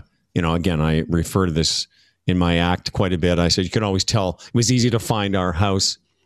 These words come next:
around Christmas time 'cause it was always, like, lights, lights, lights, Jews, lights, <laughs> lights, lights, you know. And, and I'm gonna tell you a story that it's true. And it, and it,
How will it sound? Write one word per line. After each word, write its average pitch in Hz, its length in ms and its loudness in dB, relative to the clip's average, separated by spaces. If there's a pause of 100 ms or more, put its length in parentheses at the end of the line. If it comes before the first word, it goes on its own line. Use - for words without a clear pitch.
(140)
around 101 320 0
Christmas 104 420 -2
time 98 260 0
'cause 98 140 0
it 107 40 2
was 90 100 -2
always, 92 280 0
like, 87 160 0
lights, 90 400 0
lights, 90 380 0
lights, 90 320 0
Jews, 92 580 -2
lights, 92 400 -2
<laughs> - 40 -10
lights, - 280 0
lights, - 360 4 (500)
you 170 100 4
know. 117 220 0 (640)
And, 160 240 -4 (160)
and 180 280 -2 (100)
I'm 180 100 -2
gonna 214 160 0
tell 226 220 0
you 202 140 2
a 143 40 2
story 165 440 0
that 117 120 2
it's - 160 -2
true. 202 380 0
And 127 100 2
it, 113 160 -2
and 123 120 2
it, 117 160 -2